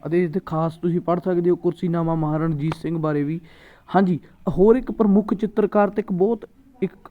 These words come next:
ਬੜੀ ਵਧੀਆ ਗੱਲ ਪਤਾ ਲੱਗੀ ਹੈ ਮੈਨੂੰ ਇਸ ਦੀ, ਕਿ ਪ੍ਰਮੁੱਖ ਸਾਹਿਤਕਾਰ, ਜੋ ਕਿ ਸਭ ਗੁਰ-, ਜੋ ਕਿ ਬਹੁਤ ਹੀ ਅਹਿਮ ਭੂਮਿਕਾ ਨਿਭਾਉਂਦੇ ਨੇ ਪੰਜਾਬ ਲਈ।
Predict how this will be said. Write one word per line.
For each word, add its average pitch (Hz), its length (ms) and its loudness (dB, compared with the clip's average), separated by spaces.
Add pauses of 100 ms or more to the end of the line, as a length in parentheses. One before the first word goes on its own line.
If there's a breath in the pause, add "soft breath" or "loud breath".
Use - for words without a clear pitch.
ਬੜੀ 175 240 0
ਵਧੀਆ 175 360 2
ਗੱਲ 190 240 2
ਪਤਾ 185 220 -2
ਲੱਗੀ 160 300 0
ਹੈ 170 60 4
ਮੈਨੂੰ 165 280 0
ਇਸ 160 60 -2
ਦੀ, 165 100 -4
ਕਿ 196 80 -2
ਪ੍ਰਮੁੱਖ 196 540 2
ਸਾਹਿਤਕਾਰ, 170 680 -2 (480 soft breath)
ਜੋ 170 140 4
ਕਿ 170 120 -2
ਸਭ 165 260 -4 (240)
ਗੁਰ-, 175 180 0 (400 soft breath)
ਜੋ 175 160 6
ਕਿ 175 120 0
ਬਹੁਤ 175 380 0
ਹੀ 190 80 0
ਅਹਿਮ 180 500 0
ਭੂਮਿਕਾ 185 380 2
ਨਿਭਾਉਂਦੇ 180 360 0
ਨੇ 170 100 -2
ਪੰਜਾਬ 151 460 -2
ਲਈ। 139 240 -2